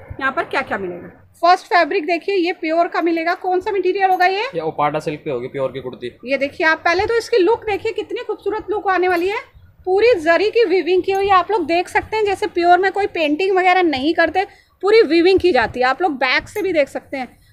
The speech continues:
Speaker 1: पूरी weaving की हुई है, thread से देखिए पूरी weaving है। तो इस पत-, इससे पता चलता है कि ये pure की item है और ये dyeable piece है। इसकी हम width की बात करें तो फ़ोर्टी फ़ोर की इसकी width रहेगी। और friends, length आपको पूरी मिलेगी, छोटी length नहीं है, आप लोग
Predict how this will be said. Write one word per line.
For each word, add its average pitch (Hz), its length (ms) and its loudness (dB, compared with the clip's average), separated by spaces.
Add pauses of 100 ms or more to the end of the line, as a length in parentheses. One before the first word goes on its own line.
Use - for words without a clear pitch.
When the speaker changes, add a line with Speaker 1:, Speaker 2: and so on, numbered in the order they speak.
(120)
Speaker 1:
पूरी 392 180 2
weaving 359 360 4
की 370 120 0
हुई 359 160 0
है, 415 80 -2
thread 339 280 -2
से 370 140 -6
देखिए 311 300 -2
पूरी 320 320 0
weaving 202 360 -4
है। 190 220 -14 (420)
तो 349 100 -4
इस 349 380 -4
पत-, 311 380 -8
इससे 330 300 -6
पता 415 180 -2
चलता 349 300 -6
है 370 80 -4
कि 381 80 -6
ये 440 100 0
pure 349 340 -2
की 415 100 -2
item 339 340 0
है 403 100 4
और 370 180 2
ये 427 120 0
dyeable 285 400 2
piece 359 300 -4
है। 415 120 2 (340)
इसकी 339 240 0
हम 453 220 0
width 392 240 -4
की 453 120 -2
बात 349 240 4
करें 359 260 0
तो 440 140 -4
फ़ोर्टी 370 380 -2
फ़ोर 392 440 -4
की 415 160 -4
इसकी 370 240 -4
width 330 300 -8
रहेगी। 370 420 -4 (320)
और 320 80 -2
friends, 427 400 -2
length 392 360 -2
आपको 415 200 -6
पूरी 370 320 -4
मिलेगी, 381 320 -2
छोटी - 340 -6
length 359 240 -2 (100)
नहीं 269 300 -8
है, 320 80 -2
आप 294 140 -6
लोग 320 200 -8